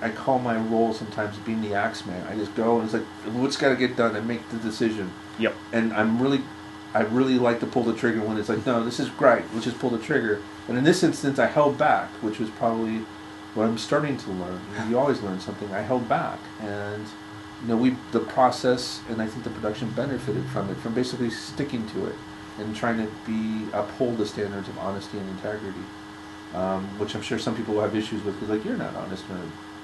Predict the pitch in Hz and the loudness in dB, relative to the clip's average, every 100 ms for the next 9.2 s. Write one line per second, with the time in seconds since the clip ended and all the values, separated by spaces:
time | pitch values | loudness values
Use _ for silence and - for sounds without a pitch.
0 | - - - - 127 151 220 151 - 185 | -14 -14 -12 -4 4 8 10 12 12 12
1 | - 120 - 170 131 143 151 143 - 139 | 12 12 12 12 10 6 4 4 4 6
2 | 113 117 117 - 123 107 - - - 143 | 6 2 0 2 4 4 -2 -10 4 8
3 | 135 - - - 131 156 175 160 190 202 | 8 6 -10 -8 4 8 8 6 4 4
4 | 151 127 147 139 135 - 190 147 127 120 | 2 2 2 2 0 4 4 6 4 2
5 | 117 113 117 117 110 175 127 110 - - | 0 -2 -2 -2 4 6 6 4 -6 -14
6 | - - - 117 127 127 - 156 160 160 | -14 -10 -4 8 10 8 4 4 6 6
7 | 156 127 120 117 117 117 117 - - 110 | 4 2 2 6 8 8 4 -4 -6 4
8 | 127 139 - 120 101 101 - - 120 117 | 6 6 2 -4 -2 -4 -8 -8 -4 0
9 | 190 180 | 2 2